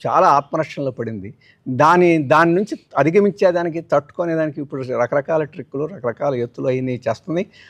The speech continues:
అందుకని ఇది ప్రజల మీద ప్రభావం లేకపోతే బీజేపీ అంత భయపడాల్సిన అవసరం ఉండేది కాదు. ఖచ్చితంగా, డెఫినెట్గా ప్రజల మీద ప్రభావం ఉంది. ఎందుకంటే ప్రజలు రోజువారీ అవినీతిని చూస్తున్నారు.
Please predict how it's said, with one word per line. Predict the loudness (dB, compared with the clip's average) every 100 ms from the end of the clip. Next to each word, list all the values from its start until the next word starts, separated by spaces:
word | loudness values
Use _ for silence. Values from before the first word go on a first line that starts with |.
| _
అందుకని | 0 2 4 4 4 0 -6 _
ఇది | -2
ప్రజల | 0 2 2
మీద | 2 0
ప్రభావం | 0 0 2 0 0 0
లేకపోతే | 0 -2 -6 -6
బీజేపీ | -6 -6 -6 -6 -6
అంత | -10 -4
భయపడాల్సిన | -4 -2 -4 -4 -6 -10 -12 -16 _ -2
అవసరం | -2 0 -4
ఉండేది | -4 -6
కాదు. | -8 -10 -16 _ _ -8
ఖచ్చితంగా, | -8 -2 0 2
డెఫినెట్గా | 2 2 0 -2 -2 -4 -4 _ _ _ -20 _
ప్రజల | 0 2
మీద | 2 0 -4 _ -4
ప్రభావం | -2 0 2 2
ఉంది. | 0 -4 -8 _ 0
ఎందుకంటే | 2 2
ప్రజలు | 2 2 4 4 2 2
రోజువారీ | 4 4 4 4 6 6
అవినీతిని | 6 2 0 -4
చూస్తున్నారు. | -4 -2 0 0